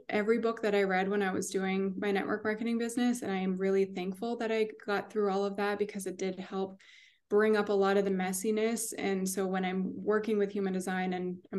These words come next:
really wanna do Gene Keys soon, um, I kind of am like,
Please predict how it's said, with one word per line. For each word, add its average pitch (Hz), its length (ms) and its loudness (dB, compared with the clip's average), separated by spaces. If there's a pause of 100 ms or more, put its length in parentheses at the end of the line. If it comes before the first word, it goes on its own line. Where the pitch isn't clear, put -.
(240)
really 208 220 8
wanna 190 240 2
do 185 180 0
Gene 190 300 -2
Keys 196 320 -6
soon, 190 380 0 (520)
um, 190 680 0 (920)
I 214 140 2
kind 220 280 4
of 208 100 4
am 208 100 4
like, 196 440 2